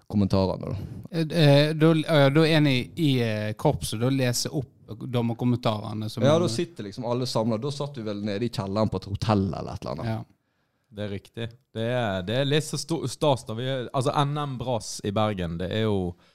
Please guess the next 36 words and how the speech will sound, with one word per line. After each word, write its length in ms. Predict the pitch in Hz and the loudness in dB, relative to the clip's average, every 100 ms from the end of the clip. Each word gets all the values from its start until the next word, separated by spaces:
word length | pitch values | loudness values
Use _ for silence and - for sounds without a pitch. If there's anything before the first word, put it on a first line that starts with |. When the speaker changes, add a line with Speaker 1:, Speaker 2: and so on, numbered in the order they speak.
| - _ | -20 _
Speaker 3:
årets 300 | 151 151 - | 2 2 0
høydepunkt 480 | 123 113 123 98 - | -2 -2 -4 -4 -4
for, 300 | 107 92 90 | -2 0 0
eh, 220 | 90 87 98 | -2 -2 -4
for 140 | 92 | -4
korps, 380 | - 87 - - 90 | -4 -4 -8 -10 -6
ner-, 240 | 87 82 - | -6 -6 -8
brassband-nerdene. 1000 | 95 104 - 87 82 80 87 82 80 80 _ _ _ _ _ _ - | -6 -6 -4 -8 -6 -8 -8 -8 -10 -14 _ _ _ _ _ _ -2
Og, 220 | 120 120 120 | 2 4 2
eh, 300 | 113 110 104 104 | 2 0 0 0
det 80 | |
er 60 | 110 | -2
helt 100 | 127 | -2
riktig 220 | 113 - | -8 -10
som 100 | 120 | -8
Kristian 220 | 143 139 117 | -4 -4 -2
sier, 320 | 131 127 117 | -2 -2 -2
at 320 | - _ - - 95 | -6 _ -20 -8 -8
etter 480 | - - 139 120 | -8 -4 -2 -2
liksom 240 | 110 104 104 | -4 -4 -4
konkurransen 720 | 110 92 110 113 - 101 127 | -4 -4 -2 -2 -4 -4 -4
og, 240 | 104 101 98 | -2 -2 -2
og 400 | - 98 95 92 | -2 -2 -4 -6
dommen 400 | 92 117 107 92 | -6 -6 -6 -8
har 80 | 92 | -4
falt, 380 | - 139 156 - - | 0 0 -2 -8 -6
og 140 | 95 | -2
man 160 | 98 95 | 0 -2
har 80 | 92 | -4
fått 160 | 92 | -4
utdelt 480 | 113 98 - 92 - | -4 -4 -4 -6 -6
poengsum 720 | - 117 120 104 104 104 110 | -2 0 0 -2 0 0 0
og 80 | 92 - | -4 -4
plassering 560 | 95 120 117 107 101 95 | -4 -2 -2 -2 -4 -2
i, 120 | 95 95 90 | -2 -2 -2
i 140 | 95 | -2